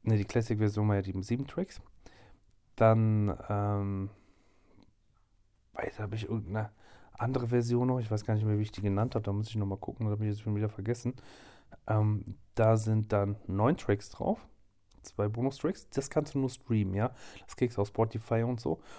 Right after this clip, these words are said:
Und wenn du dann, äh, wirklich die Premium Edition haben willst, auf der Premium Edition werden zehn Tracks drauf sein, vielleicht sogar elf Tracks, muss ich nochmal schauen.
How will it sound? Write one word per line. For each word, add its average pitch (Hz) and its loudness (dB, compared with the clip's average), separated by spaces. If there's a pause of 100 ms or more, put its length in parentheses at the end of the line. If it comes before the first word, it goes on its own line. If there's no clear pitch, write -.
(140)
Und 120 2
wenn 113 4
du 110 4
dann, 104 0
äh, 101 -2
wirklich 104 -4
die 98 -6
Premium 120 2
Edition 98 -4
haben 95 -2
willst, 120 -4
auf - -4
der 104 -4
Premium 117 -2
Edition 104 -4
werden 101 -4 (380)
zehn 127 0
Tracks - 0
drauf 104 2
sein, 107 -4
vielleicht 113 -2
sogar 101 -4
elf 117 0
Tracks, 120 -2
muss 110 -2
ich - -10
nochmal 98 2
schauen. 151 0